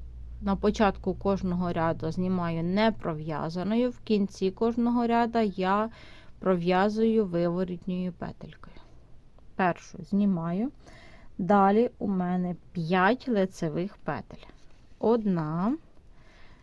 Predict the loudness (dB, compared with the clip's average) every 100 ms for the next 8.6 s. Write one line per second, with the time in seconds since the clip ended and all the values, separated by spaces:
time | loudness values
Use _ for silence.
0 | -20 -20 -14 -6 -2 -2 -4 -20 -20 -20
1 | -20 -10 -4 -2 0 0 0 0 0 -2
2 | -16 -20 -20 -20 -20 -10 0 0 0 -2
3 | -2 -2 -2 -4 -10 -20 -20 -20 -20 -8
4 | -4 -4 -4 -8 -4 -2 0 -2 -4 -10
5 | -20 -20 -20 -20 -10 -6 -2 -2 -4 -14
6 | -20 -20 -20 -20 -20 -20 -20 -20 -20 -12
7 | -4 2 2 2 -2 2 0 2 0 0
8 | -2 -6 -10 -12 -12